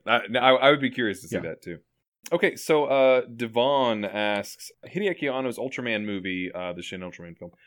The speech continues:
Speaker 1: is scheduled for a twenty twenty-one release, and it looks interesting. Are you guys excited for it?" And the follow-up is, "Is there another director,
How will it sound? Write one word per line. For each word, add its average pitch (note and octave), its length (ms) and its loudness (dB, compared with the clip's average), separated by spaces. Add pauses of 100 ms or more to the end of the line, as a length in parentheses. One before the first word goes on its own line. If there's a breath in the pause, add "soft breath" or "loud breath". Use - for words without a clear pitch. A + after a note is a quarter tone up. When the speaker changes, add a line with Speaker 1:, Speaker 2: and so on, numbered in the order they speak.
(180 loud breath)
Speaker 1:
is C#3+ 180 -4
scheduled C3+ 420 2
for C3 120 -2
a B2 60 0
twenty C#3 280 -6
twenty-one C3 440 -6
release, A2+ 360 -6
and - 100 -18
it A#2 120 -6
looks A#2+ 180 -8
interesting. G#2 500 -10
Are F2 60 -6
you F#2+ 100 -6
guys G2 160 -2
excited C3 380 -8
for A#3+ 220 -8
it?" - 240 -14
And G3 180 -8
the F#3+ 60 -14
follow-up F#2 340 -4
is, F#2+ 280 -8
"Is A2 120 -6
there A2 160 -2
another G#2+ 380 -4
director, G#2 880 -6